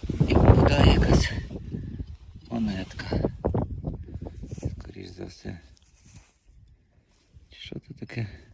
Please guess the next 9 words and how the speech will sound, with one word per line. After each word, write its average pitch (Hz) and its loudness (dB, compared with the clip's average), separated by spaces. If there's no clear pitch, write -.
Непонятне. 95 -10
Щось - -14
срібне. 117 -4
Скоріш - -12
за - -12
все. - -12
Але 101 -8
з - -8
диркою. 90 -8